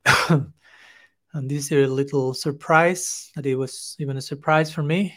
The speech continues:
It was not in my plans to, to, to do a live streaming today on the Srimad Chaturdashi, but some inspiration came to share with you a few words. I'm doing it mostly in English today, since I've given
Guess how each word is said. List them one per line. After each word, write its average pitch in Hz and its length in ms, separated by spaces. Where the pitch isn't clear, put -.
It 156 60
was 143 200
not 143 280
in 139 40
my 135 140
plans 139 440
to, 123 280
to, 135 160
to - 140
do 135 100
a - 20
live 139 280
streaming 151 500
today 156 420
on 151 100
the 135 60
Srimad 143 280
Chaturdashi, 160 840
but 131 260
some 156 220
inspiration 143 640
came 143 260
to 143 100
share 143 240
with 135 220
you 143 140
a - 20
few 143 180
words. 165 460
I'm 151 140
doing 143 240
it 131 160
mostly 143 400
in 147 80
English 165 420
today, 160 320
since 151 400
I've 139 240
given 147 440